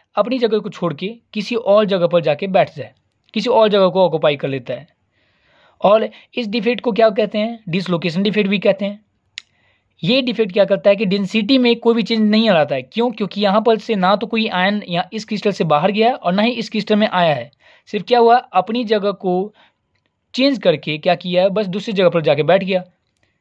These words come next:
तो ना तो कोई एक्स्ट्रा एटम आया है, ना एक्स-, कोई एटम यहाँ से गया है, तो इसलिए ये डेंसिटी पर कोई भी इफेक्ट नहीं करता है, इसलिए it does not change the density of the solid। एग्जांपल ज़ेडनेस, एजीसीएल, एजीबीआर और एजीआई।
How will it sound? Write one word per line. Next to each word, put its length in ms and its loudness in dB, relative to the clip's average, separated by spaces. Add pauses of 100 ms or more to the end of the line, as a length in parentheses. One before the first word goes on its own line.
(500)
तो 60 -6
ना 220 0
तो 100 -4
कोई 200 -4
एक्स्ट्रा 380 -2
एटम 300 0
आया 280 2
है, 80 0
ना 180 -2
एक्स-, 360 -10
कोई 340 -4
एटम 260 0
यहाँ 180 0
से 180 0
गया 240 4
है, 240 0 (380)
तो 60 -20
इसलिए 300 -4
ये 200 -2
डेंसिटी 500 -4
पर 180 2
कोई 240 2
भी 140 0
इफेक्ट 400 -2 (120)
नहीं 220 2
करता 260 0
है, 80 0
इसलिए 460 -6
it 80 -2
does 160 -2
not 240 2
change 200 0
the 100 0
density 340 0
of 60 0
the 120 2
solid। 320 0 (1120)
एग्जांपल 480 2 (240)
ज़ेडनेस, 460 -2 (100)
एजीसीएल, 580 0
एजीबीआर 440 2
और 220 2
एजीआई। 480 -4